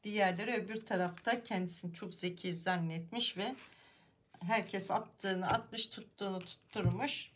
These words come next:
Bir güzel tencere sen, kepçe ben misali. Hakikaten. Şimdi sevgili canlar, bir de şunu söyleyeyim.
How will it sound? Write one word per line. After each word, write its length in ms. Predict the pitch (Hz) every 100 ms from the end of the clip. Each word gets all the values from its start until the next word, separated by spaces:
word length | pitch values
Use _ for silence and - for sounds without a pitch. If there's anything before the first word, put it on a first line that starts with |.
| _
Bir 80 | 254
güzel 480 | 202 185 - 226 294 - _ _ - _ _ _ _ -
tencere 540 | 226 208 190 202 185
sen, 320 | 180 240 247
kepçe 520 | - 202 - - 180
ben 200 | 180 175
misali. 760 | 175 170 - 185 165 160 214 277 - _ _ _ - -
Hakikaten. 560 | 170 170 165 156 156 170 - _ _ -
Şimdi 320 | - 254 202
sevgili 400 | - 175 - -
canlar, 400 | - 147 - 180
bir 80 | 262
de 60 |
şunu 220 | 269 214
söyleyeyim. 460 | - - 147 139 -